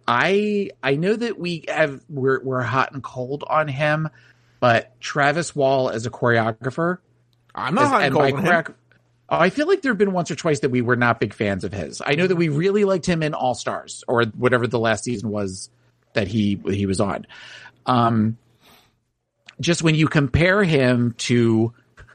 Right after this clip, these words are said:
Speaker 1: Joe's favorite, Todrick Hall.
Speaker 2: Oh, that's horrible. T-, no, no.
Speaker 1: <laughs>
Speaker 2: Canceled.
Speaker 1: It's just,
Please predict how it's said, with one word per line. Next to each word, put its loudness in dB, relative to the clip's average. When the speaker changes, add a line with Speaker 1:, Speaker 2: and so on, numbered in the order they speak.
Speaker 1:
Joe's 0
favorite, -2
Todrick 0
Hall. 0
Speaker 2:
Oh, 2
that's -4
horrible. 2
T-, 0
no, 0
no. 2
Speaker 1:
<laughs> 0
Speaker 2:
Canceled. 0
Speaker 1:
It's 0
just, -2